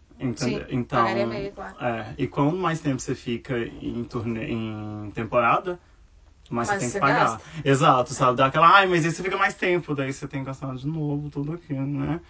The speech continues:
Speaker 1: Tem um, um custo a menos, mas assim, ainda assim, enfim. Mas, né, então, é mudanças aí, né? Tipo, agora a parte de ter mais ingressos pelo valor popular, acho ok.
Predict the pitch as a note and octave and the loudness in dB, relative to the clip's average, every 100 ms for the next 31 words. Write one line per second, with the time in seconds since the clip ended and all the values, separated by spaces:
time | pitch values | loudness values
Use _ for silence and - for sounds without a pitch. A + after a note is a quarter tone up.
0 | - - - C#3 D3 D#3 C#3+ - C3 A#2+ | -20 -20 -6 -2 0 0 0 -2 -6 -4
1 | B2 A#2+ C3+ A#2+ A#2+ C3 C3+ B2+ C3+ C#3 | -6 -4 -4 -2 -4 -2 -4 -4 -6 -6
2 | A#2 A#2+ - C3+ B2 - A#3 - D3 B2 | -4 -6 -8 -8 -8 -8 -10 -4 -4 -4
3 | B2 - - - - - - - - - | -8 -18 -20 -20 -20 -20 -20 -20 -20 -20
4 | - C5 D#5 D#5 D#5 D5+ C#5 C5 C#5 B4+ | -6 -4 0 0 0 0 0 2 0 -2
5 | C5 C5+ G#4+ F4 C#4+ D3 C#3 C#4 D4+ B3 | -2 -2 0 0 0 -4 -4 -4 -6 -6
6 | D4+ E4+ - - D3+ C#3+ D3+ - C4+ C#4 | -8 -10 -14 -8 -4 -4 -6 -2 2 4
7 | C#4 C4+ C4+ A#3 B3 A3 F#3 F3 D#3 C#3 | 4 4 0 -2 -6 2 2 2 0 -2
8 | C#3 D3 E3 - F3 C#3+ C3+ B2+ C#3 B2 | 2 4 4 0 0 0 0 -2 -4 -10
9 | - C3 A#2+ B2 A#2 A2+ - - B2 B2+ | -6 -6 -2 0 0 -2 -6 -6 -2 2
10 | C#3 C#3 B2+ C3+ - - - - B3+ - | 4 2 0 -8 -18 -20 -20 -10 -8 -8
11 | - D3 D3+ | -10 -10 -10